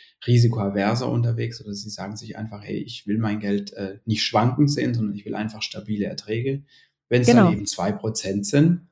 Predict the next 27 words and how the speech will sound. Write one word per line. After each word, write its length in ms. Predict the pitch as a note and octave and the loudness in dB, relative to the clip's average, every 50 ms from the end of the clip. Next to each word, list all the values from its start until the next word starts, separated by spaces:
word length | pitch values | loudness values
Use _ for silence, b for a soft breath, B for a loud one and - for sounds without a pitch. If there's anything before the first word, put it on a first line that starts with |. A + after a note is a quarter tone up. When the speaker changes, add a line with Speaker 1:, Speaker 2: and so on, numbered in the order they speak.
| _ | _
Speaker 1:
ja, 160 | - D3 D3+ A#2+ | 0 2 2 4
aber 140 | G2 F#2 | 2 0
ich 120 | F#2 - - | -2 -6 -6
hab 140 | G#2+ G2+ - | -8 -8 -6
sie 200 | - - - F2+ | -6 -6 -4 -4
eben 160 | F#2 F2+ F2+ | -4 -4 -4
sicher. 520 | - - G#2 G2+ - D#3+ D#3 E3 E3+ b b b b b b b b b - | -4 -4 -4 -2 -2 0 0 0 -2 b b b b b b b b b -4
Und 160 | - A2 G#2+ | 0 2 2
wenn 140 | G#2+ G#2 G2+ | 4 4 4
ich, 340 | G2+ G2+ G2+ - - - | 4 2 0 -2 -4 -4
äh, 240 | - A2 G#2+ G2 - - | -4 -4 -4 -4 -4 -6
in 80 | G#2+ - | -8 -6
Aktien 360 | - G2+ - - - - - A#2 | -6 -8 -8 -8 -6 -4 -2 0
investiere, 520 | A#2 A2+ A2+ A#2 - - B2 A#2+ A#2 A2 | 0 0 -2 -2 -4 -4 -2 0 0 0
natürlich 300 | G#2 G2+ - - G2+ - | -2 -4 -8 -10 -12 -10
dann 120 | - G2+ | -6 -6
auch 80 | G2+ G2 | -6 -6
ein 60 | G2 | -6
bisschen 520 | G#2 G2+ - G2+ G2+ G2+ G2+ G2+ - _ _ | -8 -8 -6 -6 -4 -4 -4 -6 -8 _ _
auf 160 | _ G2+ G2 - | _ -16 -12 -10
eine 120 | G2+ G2 | -10 -8
Dividendenrendite 800 | F#2+ F#2 F#2 F#2 F2+ F2+ F2+ F2+ - A#2+ A#2 A2+ A2+ G#2+ A2 A2 | -6 -6 -6 -6 -4 -4 -6 -4 -4 -2 -4 -2 -4 -4 -6 -8
gucke, 320 | A2+ - A#2 A#2 - A2+ | -8 -6 -8 -8 -8 -8
sage 160 | A2 G2+ G2 G2+ | -12 -12 -14 -18
ich, 80 | - | -18
ja 100 | - - | -18 -18
klar, 460 | A#2 - G#2+ G#2 G#2+ A2 A#2 A#2 - | -14 -8 -6 -4 -4 -4 -4 -6 -10